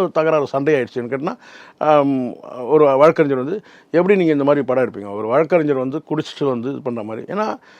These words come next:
நீதிமன்றத்துல வாதாடக்கூடிய ஒரு வழக்கறிஞரே வந்து, அ, குடிச்சிட்டு சீரழிகிற மாதிரி கு-, வந்து, அ, குடிச்சிட்டு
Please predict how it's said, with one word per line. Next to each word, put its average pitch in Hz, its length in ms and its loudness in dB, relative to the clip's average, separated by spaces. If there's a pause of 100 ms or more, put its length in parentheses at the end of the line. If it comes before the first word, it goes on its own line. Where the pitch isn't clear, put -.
(160)
நீதிமன்றத்துல 170 600 2
வாதாடக்கூடிய 143 440 4
ஒரு 123 120 -2
வழக்கறிஞரே 165 500 2
வந்து, 143 260 -2 (480)
அ, 123 220 -8 (100)
குடிச்சிட்டு 175 440 0 (160)
சீரழிகிற 139 360 2
மாதிரி 151 240 -2 (100)
கு-, 131 180 4
வந்து, 127 220 -4 (480)
அ, - 120 -2
குடிச்சிட்டு 208 340 2